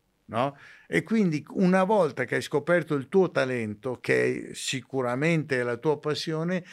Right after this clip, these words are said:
ci devi proprio, ti devi concentrare, devi investire sul tuo talento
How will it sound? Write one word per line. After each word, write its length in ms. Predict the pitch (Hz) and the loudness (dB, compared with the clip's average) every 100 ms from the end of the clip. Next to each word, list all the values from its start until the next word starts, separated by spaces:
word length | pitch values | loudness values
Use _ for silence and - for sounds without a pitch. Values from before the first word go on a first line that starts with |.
| - - | -20 -18
ci 200 | - 135 | -8 -6
devi 320 | 123 143 135 | 0 0 0
proprio, 500 | 123 160 156 160 156 156 - _ | -2 -2 -2 -2 -2 -4 -20 _
ti 140 | - | -10
devi 260 | 135 147 135 | -4 -2 -4
concentrare, 960 | - 160 170 156 156 151 160 180 190 156 | -2 0 0 0 0 0 0 2 0 0
devi 320 | 143 139 139 | -2 -2 -4
investire 640 | 139 139 131 - 175 151 | -2 -2 -2 0 -2 -2
sul 220 | 113 139 | -4 -6
tuo 200 | 139 165 | -2 -2
talento 640 | 156 160 175 190 180 196 | 0 -2 0 -2 0 -2